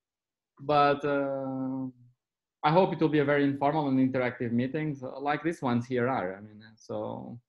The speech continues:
I really hope we can keep the same spirit as this London integrability meeting. So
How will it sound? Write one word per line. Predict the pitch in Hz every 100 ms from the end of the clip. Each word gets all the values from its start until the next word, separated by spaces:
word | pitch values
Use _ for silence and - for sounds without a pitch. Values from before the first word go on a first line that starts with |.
| _ _ _ _ - _ _ - - -
I | 113
really | 110 113
hope | 107 113 107
we | -
can | 117
keep | 110 110
the | -
same | 104 107
spirit | 104 - 98 92 92
as | 92
this | - 95
London | 107 104 98 95
integrability | 92 95 95 98 92
meeting. | - 92 98 98 _ _ _ _ _ _ _ _ _ _ _
So | _ 135 120 117 110